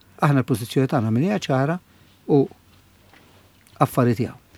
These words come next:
Issa, il-Gvern ta' Mintoff kellu problemi oħra f'dan il-, f'dan iż-żmien u problemi li kienu qed, qed jaffettwaw, qed jaffettwaw ukoll il-pożizzjoni tiegħu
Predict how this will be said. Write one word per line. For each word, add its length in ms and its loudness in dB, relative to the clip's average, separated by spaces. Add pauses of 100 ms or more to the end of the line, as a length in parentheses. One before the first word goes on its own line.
(460)
Issa, 280 0 (240)
il-Gvern 320 2
ta' 120 0
Mintoff 540 0
kellu 260 0
problemi 400 0
oħra 280 -2 (560)
f'dan 320 -2
il-, 320 -8 (960)
f'dan 260 0
iż-żmien 400 -4 (320)
u 60 0
problemi 500 4
li 60 0
kienu 600 2
qed, 380 0 (580)
qed 400 0
jaffettwaw, 960 0
qed 160 -6
jaffettwaw 600 -4
ukoll 320 0
il-pożizzjoni 580 -2
tiegħu 240 0